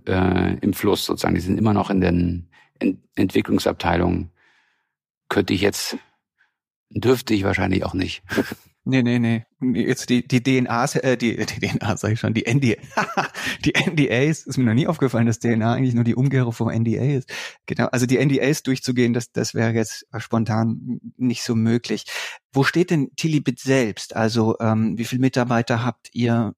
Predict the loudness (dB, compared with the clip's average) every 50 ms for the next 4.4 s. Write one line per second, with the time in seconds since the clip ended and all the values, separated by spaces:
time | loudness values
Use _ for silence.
0 | _ _ -8 -2 0 0 2 2 0 2 2 0 2 2 0 -2 -4 -6 -6 -6
1 | -6 -6 -10 -10 -4 -2 0 0 0 0 -2 -4 -4 -4 -4 -4 -4 _ -20 -20
2 | -20 -20 -20 -20 _ _ -2 -2 -2 0 0 0 0 2 2 2 0 0 0 -2
3 | -4 -6 -8 -6 -4 -6 -4 -2 -4 -4 -2 0 0 0 0 -2 -2 -2 0 0
4 | 2 2 2 2 0 -2 -4